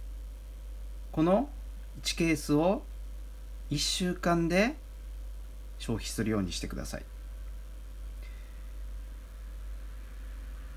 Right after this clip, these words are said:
この各ケースに入っていますキャッ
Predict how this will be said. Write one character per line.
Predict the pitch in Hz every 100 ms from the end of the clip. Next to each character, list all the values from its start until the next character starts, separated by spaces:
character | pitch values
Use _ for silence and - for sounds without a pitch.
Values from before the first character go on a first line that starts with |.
| - - - - - - - - - -
こ | 160
の | 180 240 - - - - - - - - - - -
各 | 160 - -
ケ | 147 143
ー |
ス | 135 151
に | 160 208 - -
入 | 120
っ |
て | 120 -
い | 95
ま | 90
す | - - - - - - - - - - - - - - - -
キ | -
ャ |
ッ | 120